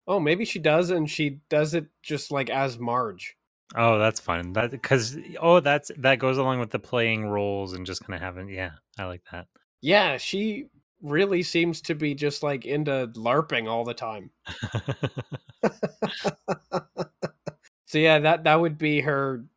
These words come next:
Speaker 1: her chosen receptionist personality.
Speaker 2: Is the mic picking up my neighbor's, uh, vacuum?
Speaker 1: I don't think so.
Speaker 2: Okay. Maybe I should close the window. Eh, whatever. If it's, if you're, if you're not thinking you're hearing it, then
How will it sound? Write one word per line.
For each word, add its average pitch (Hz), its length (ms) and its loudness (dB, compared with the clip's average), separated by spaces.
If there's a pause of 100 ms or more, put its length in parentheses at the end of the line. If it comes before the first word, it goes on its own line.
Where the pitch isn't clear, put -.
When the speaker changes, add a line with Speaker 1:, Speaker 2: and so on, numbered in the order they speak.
(180)
Speaker 1:
her 139 220 -4
chosen 131 800 -2 (100)
receptionist 135 800 -4
personality. 107 680 -8 (320)
Speaker 2:
Is 120 640 -2
the 117 100 -2
mic 127 320 2
picking 127 340 0
up 131 120 2
my 110 240 2
neighbor's, 107 880 -2
uh, 95 380 -2
vacuum? 190 580 0 (340)
Speaker 1:
I 156 120 -4
don't 190 200 -4
think 170 220 -6
so. 90 260 -12 (400)
Speaker 2:
Okay. 98 380 -12 (380)
Maybe 95 200 -8
I 90 60 -8
should - 160 -18
close 98 280 -20
the 92 100 -20
window. 95 400 -20 (200)
Eh, 101 220 0 (140)
whatever. 85 340 -6 (360)
If 98 180 -6
it's, - 440 -6
if 101 160 -2
you're, 117 220 4
if 113 220 -2
you're 113 120 4
not 113 220 0
thinking 98 300 -4
you're 92 160 -2
hearing 92 300 -2
it, 92 340 -6
then 87 500 -6